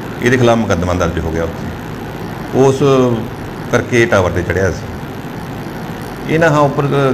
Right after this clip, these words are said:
ਚੜ੍ਹਿਆ ਸੀ ਤੇ ਫੋਨ 'ਤੇ ਗੱਲ ਕੀਤੀ ਨਾ, "ਮੈਂ ਕੀ ਪ੍ਰੋਬਲਮ ਹੈ ਤੈਨੂੰ?" ਇਹ ਕਹਿੰਦਾ, "ਜੀ ਮੇਰੇ 'ਤੇ ਝੂਠਾ ਮੁਕੱਦਮਾ ਦਰਜ ਹੋ ਗਿਆ।" ਫਿਰ ਇਹਨੂੰ ਵਿਸ਼ਵਾਸ ਦਿਵਾਇਆ, "ਕੋਈ ਨਹੀਂ, ਅਸੀਂ ਉਹਦੀ ਦੁਬਾਰਾ ਇਨਕੁਆਇਰੀ ਕਰ ਲੈਂਦੇ ਹਾਂ,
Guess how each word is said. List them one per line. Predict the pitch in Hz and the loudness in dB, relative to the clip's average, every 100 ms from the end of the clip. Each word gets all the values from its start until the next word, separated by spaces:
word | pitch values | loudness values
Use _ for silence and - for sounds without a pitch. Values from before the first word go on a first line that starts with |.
| 117 | 2
ਚੜ੍ਹਿਆ | 127 139 | 2 2
ਸੀ | 139 | 2
ਤੇ | |
ਫੋਨ | 131 117 113 | 2 2 4
'ਤੇ | 120 | 4
ਗੱਲ | 107 104 | 2 0
ਕੀਤੀ | 110 117 | -4 -2
ਨਾ, | 123 | -2
"ਮੈਂ | 127 | -2
ਕੀ | 120 110 | -2 -2
ਪ੍ਰੋਬਲਮ | 107 104 104 | 0 0 2
ਹੈ | 104 | 0
ਤੈਨੂੰ?" | 101 98 95 - - - - - - - | 0 0 -2 -6 -10 -10 -10 -10 -10 -4
ਇਹ | 113 | 0
ਕਹਿੰਦਾ, | 123 135 | 2 4
"ਜੀ | |
ਮੇਰੇ | 135 120 | 4 2
'ਤੇ | 123 | 2
ਝੂਠਾ | 131 101 101 | 2 2 2
ਮੁਕੱਦਮਾ | 98 90 95 | 2 2 2
ਦਰਜ | 90 82 82 | 0 0 -2
ਹੋ | 80 | -4
ਗਿਆ।" | 78 - - - - - - - - | -4 -6 -8 -8 -8 -10 -10 -6 0
ਫਿਰ | 139 | 2
ਇਹਨੂੰ | 143 | 4
ਵਿਸ਼ਵਾਸ | 127 117 113 101 | 2 4 4 2
ਦਿਵਾਇਆ, | 117 117 117 | 2 2 2
"ਕੋਈ | 117 | 0
ਨਹੀਂ, | 117 107 | 0 0
ਅਸੀਂ | 117 | 0
ਉਹਦੀ | 117 120 113 - - - - - - - - | 2 2 2 -2 -8 -10 -10 -10 -10 -10 -6
ਦੁਬਾਰਾ | 113 107 104 | 2 4 4
ਇਨਕੁਆਇਰੀ | 107 104 104 104 | 4 2 2 2
ਕਰ | 98 | 0
ਲੈਂਦੇ | 87 90 | 0 -2
ਹਾਂ, | 98 | -2